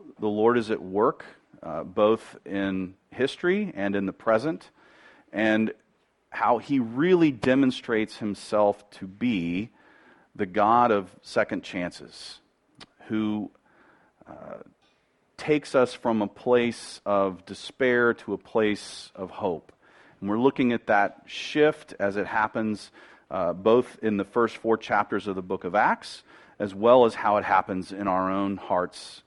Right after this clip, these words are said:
and lives. And so I want you to, uh, follow along with me. I'm gonna be reading from the third chapter of the book of Acts,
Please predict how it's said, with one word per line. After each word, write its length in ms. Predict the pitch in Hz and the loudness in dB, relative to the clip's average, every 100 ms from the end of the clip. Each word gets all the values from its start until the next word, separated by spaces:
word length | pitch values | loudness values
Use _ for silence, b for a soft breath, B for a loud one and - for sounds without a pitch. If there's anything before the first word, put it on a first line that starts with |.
| - | -16
and 160 | 85 | -12
lives. 580 | 80 71 - - - - _ b b b b b | -6 -6 -8 -18 -20 -20 _ b b b b b
And 100 | 95 | -10
so 440 | - 123 113 110 - - _ _ _ _ _ _ - - | -2 6 6 6 0 -20 _ _ _ _ _ _ -16 -4
I 60 | |
want 260 | 110 123 - | 0 0 0
you 80 | 120 | -6
to, 460 | - 113 104 101 | -4 -4 -2 -2
uh, 160 | 98 98 | -2 -2
follow 380 | - 123 135 123 | 2 4 6 4
along 320 | 117 107 107 | 4 2 2
with 240 | 117 - | 0 -2
me. 160 | 98 90 | -4 -2
I'm 100 | 98 | -2
gonna 140 | 101 | -2
be 100 | 98 | -4
reading 480 | 98 98 107 107 104 | -4 -4 -2 0 -2
from 520 | 98 104 95 95 90 82 | -4 -4 -2 -2 -4 -6
the 100 | 92 | -10
third 460 | _ 123 127 135 | _ 2 2 0
chapter 520 | - 107 92 - 98 | -2 -2 -2 -2 -4
of 200 | 67 90 | -4 -6
the 80 | 90 | -10
book 260 | 90 101 - | -6 -6 -4
of 100 | 98 | 0
Acts, 520 | 85 90 - - - | 2 2 -2 -16 -20